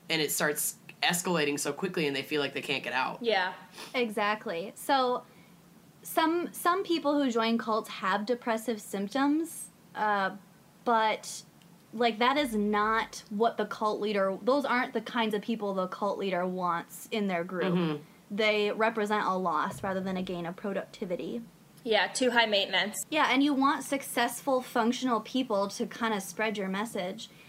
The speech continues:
Speaker 1: Right, it legitimizes your organization by having
Speaker 3: Exactly.
Speaker 1: people like that.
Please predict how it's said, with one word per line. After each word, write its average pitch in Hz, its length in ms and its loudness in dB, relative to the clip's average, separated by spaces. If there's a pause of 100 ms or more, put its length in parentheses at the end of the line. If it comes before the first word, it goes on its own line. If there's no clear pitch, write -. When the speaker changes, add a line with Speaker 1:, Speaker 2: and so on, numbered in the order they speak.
(160)
Speaker 1:
Right, 240 220 6
it 190 100 4
legitimizes 180 920 4
your 160 120 2
organization 147 680 2 (160)
by 160 80 4
having 160 280 4
Speaker 3:
Exactly. 170 120 0
Speaker 1:
people 156 140 0
like 127 200 0
that. - 240 0